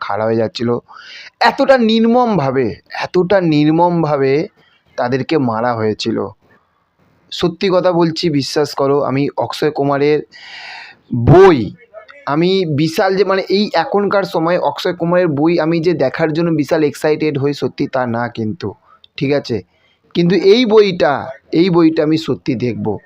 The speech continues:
আর অক্ষয় কুমারের ক্যারিয়ারে, আমি জানি না এই সিনেমাটা কামব্যাক হবে কি হবে না, কিন্তু অক্ষয় কুমারের ক্যারিয়ারে এই সিনেমাটা করার জন্য তাকে আমি স্যালুট জানাচ্ছি।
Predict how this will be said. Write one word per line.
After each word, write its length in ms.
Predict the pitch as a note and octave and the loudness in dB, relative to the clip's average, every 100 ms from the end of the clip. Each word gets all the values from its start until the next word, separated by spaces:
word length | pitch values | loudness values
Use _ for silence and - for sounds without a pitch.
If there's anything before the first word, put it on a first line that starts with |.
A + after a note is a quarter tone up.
| - - | -18 -8
আর 140 | C3 D3 E3 | -4 -2 0
অক্ষয় 300 | F#3 - B3 | 0 2 2
কুমারের 440 | A#3 A3 G#3 G3+ G3+ | 2 0 2 2 2
ক্যারিয়ারে, 560 | F3 D#3 D#3 D#3+ D3 C3+ G2+ _ _ - | 0 2 4 4 2 0 -2 _ _ -4
আমি 180 | E3+ G#3+ | 0 0
জানি 240 | F#3 F#3+ | 0 0
না 100 | A3 | 0
এই 180 | G#3 G3 F3 | 2 2 0
সিনেমাটা 420 | F#3 F#3 F#3 F#3 | -2 0 0 0
কামব্যাক 440 | E3+ E3 E3 F3 | -2 -2 0 0
হবে 260 | C#3+ D3 E3+ | 0 0 0
কি 140 | E3 E3+ | 0 0
হবে 240 | C3 C3+ | 0 0
না, 140 | C3 A2 G2+ _ - - | -2 -4 -8 _ -20 -4
কিন্তু 220 | F3 F3 | 0 2
অক্ষয় 400 | - E3 - A3 | 2 2 2 0
কুমারের 380 | G3 F3+ F3+ F#3+ F3+ | 0 0 2 0 0
ক্যারিয়ারে 520 | D3+ D#3 D#3+ C3 C3+ F3 _ - - | 0 2 2 0 -2 -4 _ -20 -4
এই 200 | F3+ G#3+ A#3+ | 2 2 2
সিনেমাটা 600 | - F#3 F3+ F3 D#3+ D3+ | -2 0 2 0 0 -2
করার 380 | D3+ C3 C#3+ D3 | 0 0 0 0
জন্য 240 | B2 C3 C3 D3 - - _ | -2 -2 -2 -4 -8 -20 _
তাকে 300 | - B2+ B2+ D3+ | -6 -6 -2 -2
আমি 180 | C3+ C#3 | 0 -2
স্যালুট 500 | C3+ - B2 C3 C#3+ | -4 -6 -2 0 -2
জানাচ্ছি। 560 | A#2 A#2 A2+ G#2+ - A2+ | -4 -4 -6 -8 -8 -8